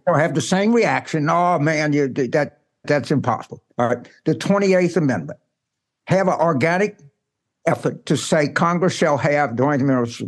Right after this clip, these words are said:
you read, you're a lawyer, but I went to law school, I'm not really a lawyer.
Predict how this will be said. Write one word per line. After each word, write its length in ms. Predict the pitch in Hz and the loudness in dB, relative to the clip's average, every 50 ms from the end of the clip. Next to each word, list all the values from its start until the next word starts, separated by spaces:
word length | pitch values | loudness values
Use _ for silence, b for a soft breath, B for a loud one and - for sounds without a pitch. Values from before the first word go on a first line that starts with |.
| - - - | -12 -2 -2
you 80 | 123 120 | -2 0
read, 300 | 120 113 113 123 120 110 | 2 2 2 2 2 2
you're 180 | 110 113 101 90 | 2 2 2 2
a 40 | 80 | 2
lawyer, 320 | 87 98 92 95 95 85 - - _ _ | 0 0 0 -2 -4 -6 -10 -14 _ _
but 160 | - 87 85 87 - - 85 - - _ _ - - - | -4 -4 -4 -6 -12 -18 -20 -20 -20 _ _ -14 -10 -6
I 40 | 90 | -6
went 160 | 87 85 - | -6 -6 -6
to 60 | 82 | -6
law 140 | 76 - 76 | -6 -6 -6
school, 200 | - - - 76 | -8 -8 -10 -10
I'm 60 | 71 | -8
not 120 | 76 76 | -10 -8
really 160 | 78 80 78 73 | -6 -6 -6 -4
a 80 | 76 | -2
lawyer. 340 | 87 104 110 110 107 101 - | 0 2 2 2 0 -2 -4